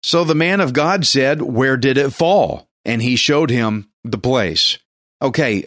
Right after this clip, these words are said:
I know I'm taking it one step at a time here, but w-, I don't want you to miss anything. Elisha, he recognized the condemnation that this prophet was facing. He could be dragged off to jail and be made a slave for the, what he owed on it. He also understood all the consequences of what was gonna happen to him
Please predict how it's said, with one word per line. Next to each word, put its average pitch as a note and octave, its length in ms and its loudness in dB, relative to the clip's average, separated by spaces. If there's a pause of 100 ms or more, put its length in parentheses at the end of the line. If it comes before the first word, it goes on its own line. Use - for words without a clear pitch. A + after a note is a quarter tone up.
I D3 120 0
know D#3+ 180 2
I'm D3+ 100 0
taking C#3 300 0
it G2+ 60 -4
one B2+ 200 0
step B2+ 300 0
at G#2+ 80 0
a G2 40 0
time A#2 340 -2
here, G2+ 180 0
but F#2+ 140 -2
w-, A#2+ 460 -2
I B2+ 40 0
don't C#3+ 100 0
want C#3 160 0
you C#3+ 80 0
to A2+ 60 2
miss A#2+ 360 0
anything. F2 560 -4 (560)
Elisha, D#3+ 680 2
he B2 180 0
recognized C3 1080 0
the B2 100 -4
condemnation C3 960 0
that G#2+ 160 -2
this A2 120 -2
prophet A#2+ 460 -2
was G#2+ 180 -4
facing. G#2 480 -2
He G#2 140 -2
could C#3+ 240 0
be A#2+ 80 0
dragged A2 380 -2
off G#2 180 0
to G#2 80 -4
jail A2+ 340 0
and A2 100 -2
be G#2+ 100 0
made G#2 220 0
a F#2+ 60 -2
slave A2 400 0
for G#2+ 180 -4
the, F#2 140 -2
what A2 220 0
he G#2 180 0
owed A#2+ 220 0
on F#2+ 180 -2
it. - 140 -12 (640)
He C3+ 100 0
also F3 460 2
understood D#3+ 420 0
all D3 180 2
the F#3 120 0
consequences A#2+ 880 0
of G2 100 -6
what G2+ 160 0
was G#2 140 -4
gonna D3 180 0
happen F3+ 400 0
to A#2+ 80 2
him F#2 380 -2